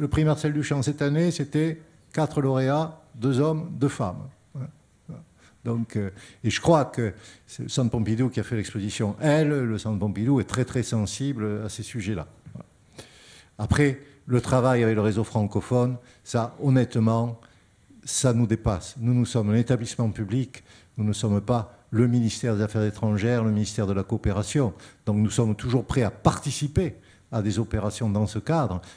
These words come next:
mais nous ne pouvons pas être moteurs de ce type de, d'opération. Alors, ce que vous dites, monsieur, c'est crucial. Euh, c'est vrai que, euh, la transmission unilatérale de, de, de valeurs et de références,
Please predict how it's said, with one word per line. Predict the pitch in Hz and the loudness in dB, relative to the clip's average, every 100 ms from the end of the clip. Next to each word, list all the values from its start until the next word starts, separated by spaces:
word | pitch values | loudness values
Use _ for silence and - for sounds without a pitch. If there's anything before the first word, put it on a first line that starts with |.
| _ | _
mais | 117 | 2
nous | 110 | 4
ne | 110 | 4
pouvons | - 110 107 | 2 2 2
pas | 107 135 | 2 2
être | 113 - | 0 0
moteurs | 95 135 139 127 90 - | 2 2 2 0 0 -10
de | 110 | -14
ce | 98 | -10
type | 104 - 107 107 95 | -10 -10 -10 -8 -6
de, | 107 101 - | -8 -8 -8
d'opération. | 107 104 101 104 - 156 143 _ _ _ - - - - _ | -8 -8 -6 -8 -10 -14 -16 _ _ _ -20 -20 -20 -20 _
Alors, | 165 165 - - | 4 4 2 -6
ce | - | 0
que | 254 | 4
vous | 240 | 6
dites, | 214 196 | 6 4
monsieur, | 175 151 190 | 4 4 2
c'est | - 147 | 0 0
crucial. | 196 - 226 190 107 - - - - - 156 | 0 2 4 2 0 -10 -16 -18 -20 -4 2
Euh, | 139 135 123 117 107 - - | 4 6 4 4 2 -2 -4
c'est | - 190 | 2 4
vrai | 165 185 175 | 6 4 2
que, | - 160 | 2 4
euh, | 165 165 143 131 127 | 4 4 4 4 4
la | 135 | 2
transmission | - 160 151 147 147 | 2 2 4 4 4
unilatérale | 135 139 135 - 123 127 117 | 4 4 2 2 2 2 2
de, | 107 | 0
de, | 104 110 117 | 2 2 2
de | 131 | 0
valeurs | 104 123 117 110 | 2 4 4 2
et | |
de | 107 | 0
références, | 107 - 117 165 196 - | 0 0 2 4 4 2